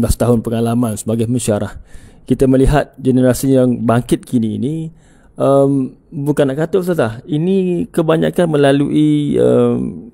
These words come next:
kita tengok kos-kos yang mereka ambil sekarang ini, Ustazah. Uh, adalah berkaitan dengan benda-benda yang kurang mencabar. Sorry to say lah. Jadi,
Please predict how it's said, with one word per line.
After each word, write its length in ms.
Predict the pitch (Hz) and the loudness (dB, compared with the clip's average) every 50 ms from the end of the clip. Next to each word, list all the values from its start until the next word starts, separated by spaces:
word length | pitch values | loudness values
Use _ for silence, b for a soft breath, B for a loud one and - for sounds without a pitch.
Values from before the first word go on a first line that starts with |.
| _ _ - | _ _ -8
kita 120 | - - 113 | -6 -2 0
tengok 160 | 147 139 101 - - | 0 -2 -2 -2 0
kos-kos 400 | - 147 - - - 147 127 - | 0 0 0 0 0 -2 -2 0
yang 160 | - 127 127 | 0 0 2
mereka 240 | 127 127 - 135 120 | 2 2 2 0 0
ambil 240 | 120 127 135 117 - | 0 0 -4 -6 -4
sekarang 320 | - 131 117 117 113 110 | -2 -2 -2 -2 -2 -4
ini, 160 | 107 107 107 | -4 -4 -6
Ustazah. 320 | 104 101 98 - 107 110 - B B B B B B B B B B B B B B B - | -6 -8 -8 -8 -10 -10 -12 B B B B B B B B B B B B B B B -4
Uh, 480 | 135 123 123 123 123 123 123 123 117 | 0 2 4 6 6 6 4 4 2
adalah 320 | 107 117 123 131 131 123 120 | 2 0 0 0 0 0 0
berkaitan 560 | 117 113 139 - 120 117 117 - 123 117 113 | -2 -2 -2 0 0 0 0 0 0 2 2
dengan 480 | 117 117 113 110 107 104 104 104 110 110 - - - - | 2 2 2 2 0 0 -2 -4 -6 -8 -12 -14 -16 -18
benda-benda 480 | - - - 113 117 120 117 120 120 113 | -14 -6 -2 2 2 4 4 4 2 0
yang 80 | 113 - - | 0 -2 -2
kurang 240 | - 123 117 113 113 | 0 0 0 0 0
mencabar. 480 | 113 - - 107 104 - 98 90 85 85 - | -2 -4 -8 -10 -10 -10 -12 -14 -16 -14 -10
Sorry 160 | - 98 101 | -8 -8 -8
to 160 | 101 - 107 | -8 -10 -12
say 160 | - - 110 107 | -10 -8 -6 -6
lah. 160 | 107 98 - - _ b b b b b b b b b b b | -6 -8 -12 -14 _ b b b b b b b b b b b
Jadi, 240 | - 113 120 127 | -2 -2 -2 -2